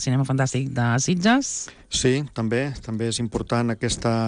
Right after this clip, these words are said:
Speaker 2: aquest espai que vam crear ja fa uns quants anys, no sé quants, però ja fa uns quants,
Speaker 1: Mhm.
Speaker 2: que anomenem Pantalla Sitges, i el que fem és portar una producció, en alguns casos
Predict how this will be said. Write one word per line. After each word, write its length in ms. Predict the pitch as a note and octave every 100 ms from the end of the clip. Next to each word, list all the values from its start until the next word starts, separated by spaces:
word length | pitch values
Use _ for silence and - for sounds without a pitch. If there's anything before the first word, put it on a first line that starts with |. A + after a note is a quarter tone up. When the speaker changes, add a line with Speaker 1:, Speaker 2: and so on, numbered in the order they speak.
| A2+ A#2
Speaker 2:
aquest 180 | A#2 A2 G#2+
espai 420 | - - B2 C3 B2
que 80 |
vam 140 | A2+ A2+
crear 220 | A#2 A2+
ja 100 | A2+
fa 140 | - A#2
uns 100 | -
quants 300 | A#2 A2+ B2
anys, 160 | C#3
no 80 | C3
sé 140 | - -
quants, 240 | B2 C#3+
però 160 | B2 A#2
ja 80 | A2
fa 100 | A#2
uns 140 | A#2 -
quants, 380 | B2 B2+ F3 D3+
Speaker 1:
Mhm. 320 | C#3 - C3+ - -
Speaker 2:
que 140 | B2
anomenem 420 | A#2+ A2+ A#2 B2
Pantalla 480 | A2+ A2+ A2+ A2+ A#2
Sitges, 640 | - C3+ A#2+ C3+ E3+ - -
i 100 | A2+
el 140 | A2+ A2
que 80 |
fem 220 | A2 A#2 B2
és 80 | -
portar 640 | A#2+ A#2 - A#2 A2 A2+ -
una 260 | D3+ C3+ A#2+
producció, 640 | A2+ A2+ A2 - B2+ C3+ -
en 120 | A#2+ G#2
alguns 300 | G#2 A#2+ -
casos 340 | B2 A2+ A2